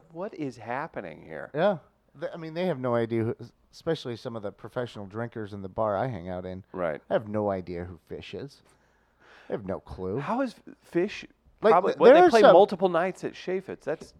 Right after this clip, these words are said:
Speaker 2: here's,
Speaker 1: twenty thousand people.
Speaker 2: here's something, and, and these are dedicated fans because you think blues fans are dedicated. There are two people I know of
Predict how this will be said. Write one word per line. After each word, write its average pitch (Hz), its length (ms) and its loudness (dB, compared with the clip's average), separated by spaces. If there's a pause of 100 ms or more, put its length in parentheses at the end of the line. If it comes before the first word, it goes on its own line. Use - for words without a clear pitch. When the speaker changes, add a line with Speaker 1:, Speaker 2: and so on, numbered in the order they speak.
(120)
Speaker 2:
here's, 254 300 -2
Speaker 1:
twenty 208 200 -4
thousand 170 340 -4
people. 208 260 -6
Speaker 2:
here's 240 160 0
something, 165 380 -4
and, 151 340 -8
and 156 260 -8
these 220 240 -10
are 156 80 -4
dedicated 127 760 -10
fans - 520 -14
because 95 640 -10 (120)
you 127 100 -16
think 120 220 -12
blues 143 240 -10
fans 92 240 -14
are 98 80 -14
dedicated. 98 600 -14 (680)
There 156 140 -6
are 139 40 -6
two - 280 -10
people 170 300 -6
I 135 120 -2
know 117 240 -4
of - 160 -14